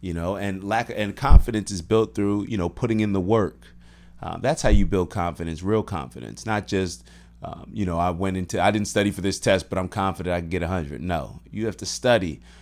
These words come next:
Um, you have to go over, you have to teach others, you know, on that particular topic. That's, that's the best way for me to learn.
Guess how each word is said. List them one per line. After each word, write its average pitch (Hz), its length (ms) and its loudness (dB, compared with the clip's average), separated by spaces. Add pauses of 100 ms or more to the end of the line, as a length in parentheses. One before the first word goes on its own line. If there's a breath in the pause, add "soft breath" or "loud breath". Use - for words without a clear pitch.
(180 loud breath)
Um, - 200 -16
you 98 120 -4
have 95 120 -4
to 104 60 -6
go 104 300 4
over, 87 180 0
you 87 140 -2
have 92 100 -4
to 95 80 -6
teach - 300 0
others, 110 560 4
you 98 100 -2
know, 90 140 -2
on 92 200 -2
that 87 140 -2
particular 87 420 2
topic. 85 360 -2
That's, 104 260 0
that's 107 220 0
the 104 100 0
best 95 240 -2
way 95 100 0
for 85 140 -10
me 107 160 0
to 98 80 0
learn. 80 360 -6